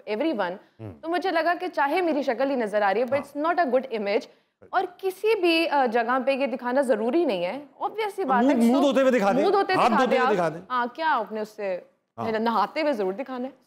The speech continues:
Speaker 1: So, मैंने वो छोड़ दिया।
Speaker 2: Dry cleaning का इश्तिहार कर लें आप, ताकि उसमें involve ही ना हो ये सब कुछ, और
Speaker 1: हाँ,
Speaker 2: पानी
Speaker 1: तो
Speaker 2: waste
Speaker 1: इसलिए
Speaker 2: भी नहीं करना
Speaker 1: हाँ, तो वो आपकी मर्जी है, मेरा ये कहना नहीं है कि उन्होंने commercial गलत बना रहे हैं।
Speaker 2: हाँ।
Speaker 1: मेरा,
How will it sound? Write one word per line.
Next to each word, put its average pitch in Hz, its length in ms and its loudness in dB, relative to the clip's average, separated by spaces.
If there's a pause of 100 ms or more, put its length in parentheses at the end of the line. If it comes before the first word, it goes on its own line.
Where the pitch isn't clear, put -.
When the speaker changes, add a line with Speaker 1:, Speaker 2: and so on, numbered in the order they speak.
Speaker 1:
So, 269 60 -6
मैंने 254 180 0
वो 311 120 -2
छोड़ 170 240 -14
दिया। - 180 -20 (440)
Speaker 2:
Dry 202 200 2
cleaning 240 320 4
का 269 60 6
इश्तिहार 175 340 0
कर 135 100 2
लें 113 180 -2
आप, 87 100 -4
ताकि - 1040 2
उसमें 175 320 0 (340)
involve 202 340 4
ही 240 140 4
ना 196 60 2
हो 160 140 2
ये 143 80 2
सब 123 160 -12
कुछ, 135 120 -16 (200)
और 180 60 -2
Speaker 1:
हाँ, 185 100 4
Speaker 2:
पानी 226 140 2
Speaker 1:
तो 226 40 4
Speaker 2:
waste 214 120 6
Speaker 1:
इसलिए - 120 2
Speaker 2:
भी 185 60 2
नहीं 151 100 0
करना 98 280 -6
Speaker 1:
हाँ, 453 80 -4
तो 453 100 2
वो 466 60 6
आपकी 403 300 2
मर्जी 302 340 2
है, 302 80 4
मेरा 277 280 4
ये 311 200 2
कहना 302 300 2
नहीं 330 160 2
है 339 80 0
कि 277 100 -6
उन्होंने 247 240 2
commercial 208 440 -2
गलत 196 220 2
बना 175 220 -8
रहे 175 180 -8
हैं। 262 80 -2
Speaker 2:
हाँ। 302 80 2
Speaker 1:
मेरा, 392 80 0